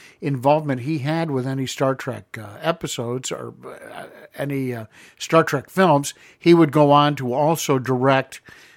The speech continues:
Star Trek six, The Undiscovered Country. Uh, but also he was involved in writing, uh, some of the other, uh, Star Trek films as well. So, uh, he was, I was very, very fascinated with, uh,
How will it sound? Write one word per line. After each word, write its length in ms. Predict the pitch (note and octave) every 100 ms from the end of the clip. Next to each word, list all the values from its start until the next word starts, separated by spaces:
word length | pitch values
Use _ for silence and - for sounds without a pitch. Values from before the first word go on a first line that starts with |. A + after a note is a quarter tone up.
| -
Star 300 | - D3+ D3+
Trek 300 | C#3+ B2+ -
six, 580 | - G3 D3+ - - F#3
The 180 | D3+
Undiscovered 640 | C3+ C3 B2 - C3 B2+ -
Country. 520 | D#3 E3 - G2+ G#2+ _ - _ - _
Uh, 120 | - D#3
but 180 | E3+
also 280 | C4 C4+ C#4+
he 100 | A#3+
was 160 | C4 A3
involved 380 | G3 A#3+ D4 G3+
in 160 | C3
writing, 640 | B2 G#3 D#4 F3 G#2+ B2 D#3+ _ _ _ _ -
uh, 400 | C3 C#3+ C#3+ -
some 280 | - E3 D#3+
of 80 | C3+
the 120 | C3
other, 360 | C3 C3 C3+ -
uh, 200 | B2+ A#2+
Star 300 | - - C3+
Trek 280 | - C3 -
films 420 | C3 A#2+ A#2+ - -
as 300 | A2 A2+ -
well. 460 | C3+ B2+ - - _ _ _ _ _ _ _ _ _ -
So, 280 | D#3+ D3+ C#3
uh, 200 | - -
he 320 | - D#3 F#3
was, 220 | G3 G3
I 80 | E3+
was 180 | E3+ B2
very, 240 | F3 G3
very 240 | - F3+
fascinated 840 | E3 - E3+ F3+ - E3+ E3 D#3+ D#3+
with, 420 | D3+ C3+ A#2+ A#2
uh, 300 | A#2+ A2+ A2